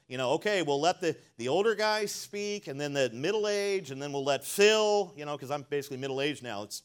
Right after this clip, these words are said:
weird to say and surreal. "Then we'll get to the younger guys." He's just honoring the system that's there. He paid attention to the pecking order. He even quotes a popular Edomite proverb,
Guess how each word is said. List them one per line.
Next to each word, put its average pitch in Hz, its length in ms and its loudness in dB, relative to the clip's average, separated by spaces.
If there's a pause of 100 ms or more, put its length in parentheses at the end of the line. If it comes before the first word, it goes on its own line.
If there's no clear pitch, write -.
(100)
weird 127 180 -2
to 113 60 -12
say 147 320 -2
and 110 140 -6
surreal. 160 540 0 (580)
"Then 226 220 4
we'll 196 160 4
get 175 220 -4
to 175 80 -8
the 160 100 -4
younger 190 340 -4
guys." 180 540 -2 (180)
He's 160 140 -10
just - 260 -6
honoring 190 400 0
the 185 80 -4
system 165 460 -6
that's 143 160 -4
there. 147 380 2 (800)
He 151 80 -4
paid 196 240 4
attention 202 440 -2
to 202 40 2
the 202 100 2
pecking 196 380 -2
order. 180 380 -2 (840)
He 151 180 -2
even 208 180 0
quotes 196 500 2
a 170 180 -2
popular 170 680 0 (1160)
Edomite 160 440 2
proverb, 123 720 2